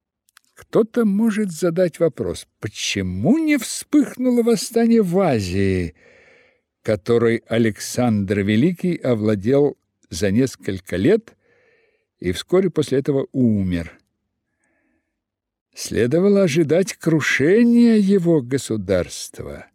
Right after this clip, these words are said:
Однако преемники Александра удержались у власти, и единственным препятствием, которое встретилось им при этом,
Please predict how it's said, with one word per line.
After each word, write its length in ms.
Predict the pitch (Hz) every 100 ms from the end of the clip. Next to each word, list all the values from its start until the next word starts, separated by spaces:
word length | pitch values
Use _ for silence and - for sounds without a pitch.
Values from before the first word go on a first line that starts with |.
| _ _ _ _ _ _ _ _ _ _ -
Однако 460 | 90 98 165 202
преемники 880 | - 170 170 262 285 254 220 - 156 -
Александра 960 | 120 117 - - 95 95 85 82 90 -
удержались 1120 | - 151 196 233 214 233 240 254 - - - 285
у 120 | 160
власти, 800 | 131 95 82 - - - - _ _ _ - - -
и 60 | 120
единственным 1160 | 143 147 131 226 208 - 175 175 170 156 131 - _ -
препятствием, 1000 | 127 - 175 247 - - - 123 113 92
которое 500 | 101 85 101 92 87
встретилось 880 | - - 117 101 - 95 90 -
им 160 | 98 85
при 200 | 92 95
этом, 420 | 92 76 90 76